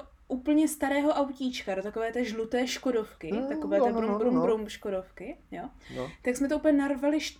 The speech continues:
Speaker 1: eh, čtyř-, eh, dvěmi kuchyňskými židlemi, protože dvě velké kuchyňské židle bylo všecko, co tam vešlo.
Speaker 2: <laughs>
Speaker 1: A, a já si pa-, pamatuju, jak jsem byla na-,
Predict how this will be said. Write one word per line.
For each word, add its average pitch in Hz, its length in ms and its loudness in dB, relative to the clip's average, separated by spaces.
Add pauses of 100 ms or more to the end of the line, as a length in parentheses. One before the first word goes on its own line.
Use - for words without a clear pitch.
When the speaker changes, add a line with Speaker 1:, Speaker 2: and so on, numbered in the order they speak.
Speaker 1:
eh, 220 200 -2
čtyř-, 262 400 -6
eh, 220 120 0
dvěmi 254 480 0
kuchyňskými 285 680 -2
židlemi, 220 600 -4
protože 214 320 -6
dvě 214 280 0
velké 233 320 -2
kuchyňské 240 360 -4
židle 233 180 -6
bylo 233 180 -4
všecko, 233 340 -10
co 220 220 -14
tam 240 140 -2
vešlo. 247 300 -6
Speaker 2:
<laughs> 190 920 -2
Speaker 1:
A, - 180 -2 (1000)
a - 80 6
já 262 120 6
si 285 100 -2
pa-, 285 180 0
pamatuju, 285 340 0
jak 226 180 0
jsem 262 140 0
byla 247 180 2
na-, 220 260 -4